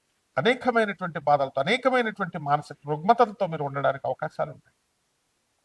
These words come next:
ఇక పరిహారాల దగ్గరకు వచ్చేసరికి పరిహారాలు చేసుకోవాలి మీరు. తారా అమ్మవారు, తారా రావణ బ్రహ్మ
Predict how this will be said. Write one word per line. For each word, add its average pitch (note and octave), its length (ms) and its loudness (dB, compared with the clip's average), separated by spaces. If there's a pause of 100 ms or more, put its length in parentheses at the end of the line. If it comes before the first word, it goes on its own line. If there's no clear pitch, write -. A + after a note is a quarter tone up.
(800)
ఇక B2+ 80 2 (140)
పరిహారాల E3+ 460 8 (140)
దగ్గరకు D3 300 -12
వచ్చేసరికి D#3+ 480 -10 (1600)
పరిహారాలు D#3+ 560 8
చేసుకోవాలి D3 580 -2
మీరు. B2 140 -16 (1120)
తారా F3 280 12 (160)
అమ్మవారు, F3 420 10 (160)
తారా G3+ 280 12 (320)
రావణ E3+ 220 8 (140)
బ్రహ్మ D#3 200 6